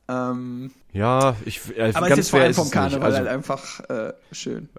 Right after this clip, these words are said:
Speaker 2: äh, vor Karneval jetzt schön, weil dann wieder die Hosenlieder alle laufen auf der Straße, oder?
Speaker 1: Ja, wenn ich jetzt wieder durch die Altstadt gehe und auf den großen Lautsprechern läuft Töni, Campi und, äh,
Speaker 2: Ja, an Tagen
Speaker 1: Childish
Speaker 2: wie diesen
Speaker 1: Campino,
Speaker 2: und so.
Speaker 1: ja.
Speaker 2: Mhm.
Speaker 1: Ich bin ja aufgewachsen mit der ganzen, das kann man vielleicht nicht verstehen, wenn man damit nicht aufgewachsen ist.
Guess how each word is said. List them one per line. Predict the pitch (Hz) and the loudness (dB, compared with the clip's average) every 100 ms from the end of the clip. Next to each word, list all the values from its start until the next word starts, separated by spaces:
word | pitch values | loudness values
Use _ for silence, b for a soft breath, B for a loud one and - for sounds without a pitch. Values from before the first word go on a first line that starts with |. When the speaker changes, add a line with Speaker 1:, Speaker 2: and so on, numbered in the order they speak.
| - | -6
Speaker 2:
äh, | 101 | -4
vor | - - | -2 2
Karneval | 120 123 113 | 2 4 6
jetzt | 110 101 | 4 2
schön, | 127 120 | 2 2
weil | 110 107 | 2 2
dann | 107 104 | 2 2
wieder | 104 | 0
die | 98 101 | 0 -2
Hosenlieder | 117 104 90 87 85 | -2 -2 -6 -6 -4
alle | 90 - _ _ - | -6 -8 _ _ -6
laufen | 98 95 - 82 | 0 0 -2 -8
auf | |
der | 87 | -8
Straße, | 80 87 80 87 | -8 -8 -8 -8
oder? | 85 87 82 B B | -8 -6 -8 B B
Speaker 1:
Ja, | 170 151 151 165 160 156 | -4 -2 0 2 0 0
wenn | 180 | -2
ich | 196 | -2
jetzt | 196 214 | -2 -2
wieder | 214 | 0
durch | 196 | -2
die | 196 175 175 | -4 -4 -2
Altstadt | 185 - 175 - | -2 -2 -4 -2
gehe | 175 175 175 | 0 0 0
und | 160 160 | -2 -2
auf | 151 - | -4 -4
den | 151 | -4
großen | 165 175 | -4 -4
Lautsprechern | 156 160 - - 165 180 160 | -4 -4 -6 -4 -2 -2 -2
läuft | 151 151 - | -2 -4 -2
Töni, | 151 147 143 | -2 -2 -4
Campi | 156 143 147 147 | -2 -2 -2 -2
und, | 135 131 - 135 | -2 -6 -8 -6
äh, | 135 131 131 92 - 92 | -4 -4 -6 -8 -8 -6
Speaker 2:
Ja, | 92 92 90 | -4 -2 -4
an | 90 | -4
Tagen | 101 95 92 | -2 -2 -2
Speaker 1:
Childish | 90 | -4
Speaker 2:
wie | 85 | -4
diesen | |
Speaker 1:
Campino, | 95 87 92 90 | -4 -4 -6 -6
Speaker 2:
und | - | -6
so. | 90 78 | -8 -8
Speaker 1:
ja. | 123 104 | -8 -6
Speaker 2:
Mhm. | 95 92 104 B B B | -4 -6 -8 B B B
Speaker 1:
Ich | 160 | -4
bin | 170 | -2
ja | 151 120 | 0 -2
aufgewachsen | 131 - 131 123 - 143 | -2 -4 -4 -4 -4 -6
mit | 135 | -4
der | 123 | -2
ganzen, | 117 120 131 | -2 -4 -4
das | 131 - | -6 -4
kann | 156 | -4
man | 143 | -4
vielleicht | 139 151 147 | -4 -8 -8
nicht | 131 | -8
verstehen, | - 143 131 | -8 -6 -4
wenn | 127 | -4
man | 127 | -6
damit | 127 123 | -6 -6
nicht | - | -6
aufgewachsen | 123 - 117 113 - - | -6 -6 -8 -8 -10 -14
ist. | - - | -12 -12